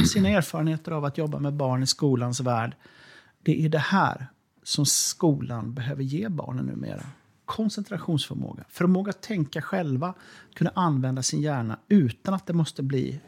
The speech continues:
hela tiden någon slags kickback eller någon slags stimulantia som ska kicka igång sådär snabbt då. Och det är det jag har, vad ska jag säga, de senaste då, sedan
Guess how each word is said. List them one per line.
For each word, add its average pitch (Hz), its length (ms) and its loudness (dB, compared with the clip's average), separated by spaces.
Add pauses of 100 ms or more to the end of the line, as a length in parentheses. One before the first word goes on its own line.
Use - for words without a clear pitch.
(160)
hela 139 200 4
tiden 127 280 -2
någon 131 120 -4
slags - 300 -6
kickback - 680 -4
eller 120 140 -2
någon 131 140 -2
slags - 480 0 (380)
stimulantia 135 960 6
som - 160 -2
ska 127 160 -8
kicka - 420 -4
igång - 440 -6 (180)
sådär - 200 -6
snabbt - 440 -6
då. 120 160 -12 (320)
Och 175 80 10
det 180 60 12
är 185 60 12
det 170 140 4
jag 147 320 4
har, 127 280 2 (720)
vad 165 140 4
ska - 100 2
jag 131 80 2
säga, 143 140 -2
de 143 140 0
senaste 139 500 0
då, 117 180 0
sedan 110 380 -4